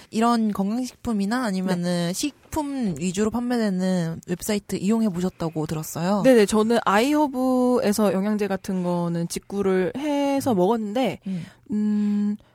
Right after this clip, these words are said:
Speaker 2: 좀 편해서 많이 사용을 했던 것 같아요. 이 사이트를.
Speaker 1: 아.
Speaker 2: 이용을 많이 했던
Speaker 1: 왜,
Speaker 2: 것 같아요.
Speaker 1: 왜 처음에 싸서
Speaker 2: 네.
Speaker 1: 이용을 한 거예요?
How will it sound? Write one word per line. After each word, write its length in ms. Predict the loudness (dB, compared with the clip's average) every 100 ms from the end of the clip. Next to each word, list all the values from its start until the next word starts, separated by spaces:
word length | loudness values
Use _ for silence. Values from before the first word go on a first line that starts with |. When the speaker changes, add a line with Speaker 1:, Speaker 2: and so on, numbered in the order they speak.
| _ -2
Speaker 2:
좀 360 | 2 2 0
편해서 460 | 0 0 4 8 8
많이 320 | 8 4 2
사용을 340 | 2 2 2
했던 220 | 0 -2 -2
것 60 |
같아요. 280 | -4 -6 -8
이 340 | -4 -4 -4 -4
사이트를. 540 | -4 -6 -6 -10 -10 -12 -20 -20 _
Speaker 1:
아. 300 | -10 -8 -4 2
Speaker 2:
이용을 240 | 2 2
많이 180 | -2 -4
했던 200 | -2 4
Speaker 1:
왜, 120 | 6
Speaker 2:
것 200 | 8 4 2
같아요. 120 | 2
Speaker 1:
왜 60 | 0
처음에 340 | 0 -4 -4 -8 _
싸서 600 | -6 -2 2 4 4 4
Speaker 2:
네. 80 | 2
Speaker 1:
이용을 300 | 2 2 0
한 140 | -2
거예요? 240 | -4 -4